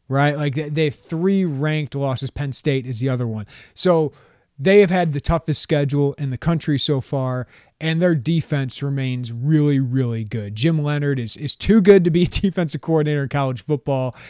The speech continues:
and Wisconsin is lucky to still have him. Uh, but the offense, like Illinois', has been awful, and they've actually been worse than Illinois 'cause they turned the ball over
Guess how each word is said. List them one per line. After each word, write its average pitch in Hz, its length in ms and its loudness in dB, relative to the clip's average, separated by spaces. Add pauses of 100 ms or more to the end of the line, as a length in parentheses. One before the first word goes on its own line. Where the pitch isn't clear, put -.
(120)
and 139 200 -4
Wisconsin 160 420 -2
is 131 100 -4
lucky 147 360 -2
to 127 80 -4
still 135 260 -4
have 131 300 -4
him. 123 280 -4 (320)
Uh, 139 140 -2
but 139 140 -2
the 185 80 6
offense, 190 640 2 (400)
like 185 260 2
Illinois', 185 760 4 (140)
has 131 180 -2
been 117 160 -4
awful, 147 600 -2
and 135 160 -6
they've 202 140 2
actually 175 240 0
been 135 220 -4
worse 214 260 0
than 175 100 0
Illinois 143 280 -2
'cause 131 160 -6
they 156 120 -2
turned 156 320 -6
the 131 60 -4
ball 135 320 -2
over 117 340 -6